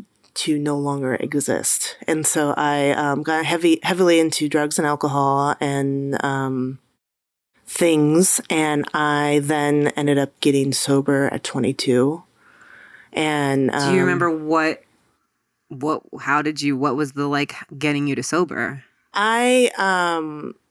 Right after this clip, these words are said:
Speaker 2: Like, did you have
Speaker 1: Well,
Speaker 2: some
Speaker 1: I
Speaker 2: deep
Speaker 1: was, I
Speaker 2: low?
Speaker 1: was,
Speaker 2: Was,
Speaker 1: well,
Speaker 2: did you finally
Speaker 1: I had
Speaker 2: have some
Speaker 1: several lows. I was a crystal meth addict and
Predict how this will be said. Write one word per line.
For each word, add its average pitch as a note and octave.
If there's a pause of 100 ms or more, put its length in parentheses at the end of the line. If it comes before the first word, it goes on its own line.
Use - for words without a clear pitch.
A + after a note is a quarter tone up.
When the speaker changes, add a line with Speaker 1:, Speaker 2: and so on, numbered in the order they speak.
(100)
Speaker 2:
Like, C3
did C3
you C3
have C3+
Speaker 1:
Well, C4
Speaker 2:
some A3+
Speaker 1:
I A#3+
Speaker 2:
deep C4+
Speaker 1:
was, C#4
I G3
Speaker 2:
low? G#3
Speaker 1:
was, A#3
Speaker 2:
Was, G3+
Speaker 1:
well, D#3
Speaker 2:
did D3+
you C#3+
finally D#3
Speaker 1:
I G#3+
had G3+
Speaker 2:
have C3+
some -
Speaker 1:
several E3
lows. D3+
I D#3+
was D#3+
a C#3+
crystal D#3
meth C3+
addict C3
and C#3